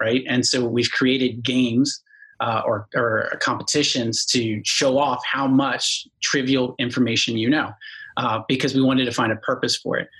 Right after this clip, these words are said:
Uh, and so, uh, it, it, you know, I, I came to realization a couple of years ago, and I was kind of embarrassed by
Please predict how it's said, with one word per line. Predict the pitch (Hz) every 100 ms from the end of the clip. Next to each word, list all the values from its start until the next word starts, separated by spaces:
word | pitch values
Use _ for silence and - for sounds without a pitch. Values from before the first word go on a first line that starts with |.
| - - -
Uh, | 120 117 110 113 -
and | 127 120
so, | - 139 131 123
uh, | 123 120 117 110 - _ -
it, | - -
it, | 139 -
you | 147
know, | 131 113
I, | 139 139 -
I | 147
came | 156 165
to | 139
realization | 139 123 131 127 127
a |
couple | 123 120
of | 110
years | 139 135
ago, | 127 120 110 120
and |
I | 117
was | 113
kind | 139 117
of | 110
embarrassed | 104 117 131 -
by | 113